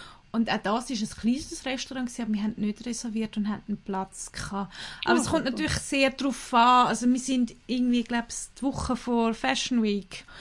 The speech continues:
Speaker 1: äh, da
Speaker 2: Mm.
Speaker 1: gsi. Somit ist es ein bisschen ruhiger gsi, weil es ist so quasi noch Aufbau gsi und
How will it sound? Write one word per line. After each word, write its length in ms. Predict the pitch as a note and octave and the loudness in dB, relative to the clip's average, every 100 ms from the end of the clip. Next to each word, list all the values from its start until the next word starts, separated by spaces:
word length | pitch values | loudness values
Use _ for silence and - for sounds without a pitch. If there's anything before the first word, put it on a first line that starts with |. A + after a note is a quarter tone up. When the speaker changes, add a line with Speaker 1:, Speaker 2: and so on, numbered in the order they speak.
| - - - | -18 -18 -12
Speaker 1:
äh, 200 | - A#3+ | 0 2
da 120 | A#3 A#3 | 4 4
Speaker 2:
Mm. 100 | A3+ | 4
Speaker 1:
gsi. 460 | A#3+ C4 B3 A3 | 6 6 8 6
Somit 300 | G3+ C4+ C4+ | 4 2 2
ist 160 | C#4 - | 0 0
es 80 | C#4+ | 2
ein 60 | C4+ | 4
bisschen 160 | C4 | 4
ruhiger 320 | C#4 D#4+ E4 | 6 6 4
gsi, 400 | E4+ - - E4 C4+ | 0 -2 6 8 8
weil 160 | B3+ | 4
es 140 | A#3+ C4+ | 0 0
ist 160 | - | 0
so 80 | B3+ | 0
quasi 340 | - B3 A3+ | 2 2 6
noch 120 | A#3+ A3 | 6 4
Aufbau 380 | C#4 - C4+ C4+ | 2 4 4 4
gsi 260 | - C4 | 0 -2
und 240 | A#3+ A#3 | 2 2